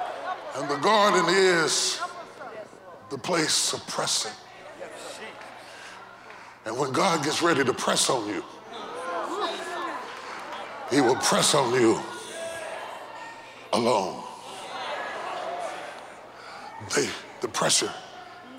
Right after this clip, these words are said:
got so great that Jesus had to pray three times. Now, if Jesus had to pray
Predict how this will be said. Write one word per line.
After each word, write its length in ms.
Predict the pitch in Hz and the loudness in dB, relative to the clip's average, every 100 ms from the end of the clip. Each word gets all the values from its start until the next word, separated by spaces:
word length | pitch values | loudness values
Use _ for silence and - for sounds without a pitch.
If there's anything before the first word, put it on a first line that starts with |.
| - - | -10 0
got 180 | 135 - | 2 2
so 160 | 127 | 0
great 300 | 117 139 117 | 2 2 2
that 140 | 110 101 | 0 0
Jesus 460 | 143 170 117 104 | 2 2 2 2
had 220 | - - | 0 -2
to 80 | - | -4
pray 320 | - - 92 - - - - - - | -2 0 0 -2 -10 -18 -14 -12 -2
three 180 | 131 135 | 2 4
times. 720 | 104 127 87 - - 214 - 190 180 - - - - - - 110 | 4 2 0 -4 -4 -4 -2 -4 -8 -10 -12 -12 -12 -10 -8 0
Now, 220 | 131 117 | 2 4
if 180 | 113 - - | 2 2 0
Jesus 560 | - - 262 170 95 - | 4 6 6 6 2 4
had 220 | 107 - | 2 2
to 80 | - | -2
pray 280 | - 78 | 2 2